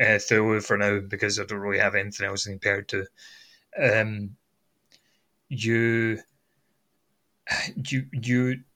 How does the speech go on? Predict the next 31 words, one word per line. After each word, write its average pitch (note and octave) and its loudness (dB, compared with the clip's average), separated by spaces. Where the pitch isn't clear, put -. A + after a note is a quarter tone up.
have C#3 6
the D3 4
town C#3+ 6
to C3+ 6
explore. C#3+ 6
I B2+ -6
mean, B2+ 6
you D3 6
can F3+ 2
go E3 12
anywhere D3 12
in C#3 8
the B2 6
town. B2+ 6
Uh, A#2 6
you A#2+ -4
can B2+ 2
talk B2+ 4
to A#2+ 4
essentially D#3 8
everybody B2 8
that A2+ 0
you A#2+ 6
run A2+ 4
into, B2 4
uh, A2+ 4
but B2 8
you C3 4
are C#3 8
responsible B2+ 6
for A2 2